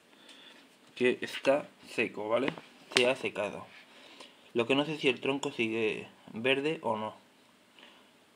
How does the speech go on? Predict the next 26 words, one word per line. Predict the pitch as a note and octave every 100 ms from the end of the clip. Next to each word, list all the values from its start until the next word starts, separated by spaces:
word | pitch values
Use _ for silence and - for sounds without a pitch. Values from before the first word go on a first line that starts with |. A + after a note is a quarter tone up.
| -
Pero | G#2+
bueno, | B2 C3
no | A#2+ A#2
pierdo | B2 A#2
la | A2+
esperanza. | - G2 G#2+ G#2 F#2+
Ahí | A#2+
se | B2
va | A2+
a |
quedar | A2 A2
un | A2 G2+
tiempo. | A2 B2 D#3 E3 - - - - - - - - - - - - - - - - - - - - - - - -
Aunque | B2 A#2+ A#2+ A2+ A2 G#2 - - - - - - - - - - - - -
Starfruit | A#2 - C#3+ D#3 F3+ F3 F#3+ - - - - - - - - - - - - - - - - - - - -
tenemos | - B2+ D3 E3+ C#3
aquí | A#2 C#3+ D#3 C3+
verde, | C3 B2+ G2
¿vale? | A2 C3 E3+ - - - -
Este | A#2+ C#3+
está | B2+ A2
verde. | G#2+ A#2 C#3+ D#3+ - - - - -
Este | - - B2+
es | A#2+ A2+
un | A2
Starfruit | G2 G#2+ G2 B2+ D3+ D#3